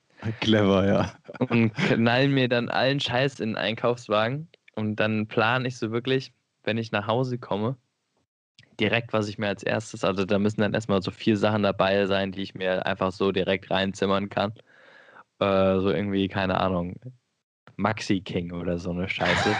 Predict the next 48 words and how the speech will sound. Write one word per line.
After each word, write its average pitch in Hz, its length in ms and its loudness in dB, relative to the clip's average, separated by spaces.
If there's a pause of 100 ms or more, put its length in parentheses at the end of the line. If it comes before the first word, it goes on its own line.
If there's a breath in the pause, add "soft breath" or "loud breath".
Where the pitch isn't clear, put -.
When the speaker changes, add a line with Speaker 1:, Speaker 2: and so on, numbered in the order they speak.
(160)
Speaker 1:
<laughs> - 300 -6
Speaker 2:
Fress - 220 0
ich 143 180 2
dann - 300 2
halt 156 220 0
einfach 127 160 4
mal 127 220 6
Speaker 1:
Maxi 104 260 0
Speaker 2:
rein. 107 200 0
Speaker 1:
King, 113 320 0
ich 110 220 -2
weiß 117 200 0
nicht, 113 140 -2
wann 110 140 2
ich 117 140 0
mal 107 120 2
einen 101 100 0
Maxi 113 340 -4
King 107 240 -4
gegessen 107 360 -2
hab. 104 100 0
Ich - 80 -12
glaub, 113 160 0
ich - 80 -6
hab 110 160 0
das 107 180 -2 (100)
einmal 123 380 4
in 110 60 4
meinem 107 260 6
Leben 113 240 4
gegessen 107 420 2
und 110 60 4
das 104 100 0
ist - 40 -8
schon 104 160 0
fünfzehn 120 460 0
Jahre 110 160 4
her 113 180 4
gefühlt. 107 400 2 (1000 soft breath)
Speaker 2:
Alter, - 460 -12 (120)
ist - 260 -8
das - 240 -6
geil. 60 300 -8
Also 90 260 -4
das 110 240 0
ist 104 160 -2
wirklich 104 540 -2 (480)
Hammer. 101 440 -2